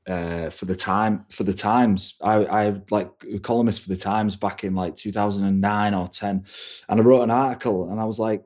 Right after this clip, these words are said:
in that article, I said something like, um, said, "Oh, I, I, you know, I wouldn't wanna be one of those players that sort of hangs around, you know, long past their sort of, you know, time." And, and I think I said as well, um,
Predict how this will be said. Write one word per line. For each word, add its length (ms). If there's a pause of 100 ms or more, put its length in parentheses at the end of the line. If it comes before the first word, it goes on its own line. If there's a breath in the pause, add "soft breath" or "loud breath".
(180)
in 140
that 80
article, 720
I 100
said 300
something 600 (680)
like, 380
um, 320 (600 soft breath)
said, 180
"Oh, 100
I, 300
I, 100
you 100
know, 80
I 40
wouldn't 260
wanna 160
be 60
one 120
of 60
those 180
players 460
that 240
sort 260
of 60
hangs 300
around, 600
you 60
know, 180 (200)
long 360
past 460
their 320 (160)
sort 420
of, 260 (360)
you 160
know, 120
time." 540
And, 160 (400 loud breath)
and 120
I 60
think 260
I 40
said 320
as 140
well, 500
um, 420